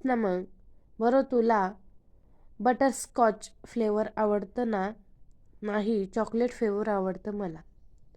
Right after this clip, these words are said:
"सॉरी, मला माहीत नव्हतं." "तसं तुला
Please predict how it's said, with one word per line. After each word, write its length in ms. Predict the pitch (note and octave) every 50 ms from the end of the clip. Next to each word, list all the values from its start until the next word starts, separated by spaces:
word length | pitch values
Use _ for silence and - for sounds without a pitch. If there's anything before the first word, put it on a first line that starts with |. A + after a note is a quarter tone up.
| - - - - - - _ _ - - -
"सॉरी, 460 | - - A#3+ A#3 A#3 A3+ A3+ G#3 G3 G3
मला 200 | G3+ G#3 G#3+ A3
माहीत 380 | A3+ A#3 G#3 F3+ F3+ F#3+ -
नव्हतं." 380 | A#3 A3 G3+ F#3 F3+ - - - - - - - - - - - _ _ _ - - - - - - - - - - - - - - _ _ - _ - A#3+
"तसं 200 | A#3 - D4 C#4
तुला 340 | C#4+ C#4+ C#4 B3+ A3+ G3+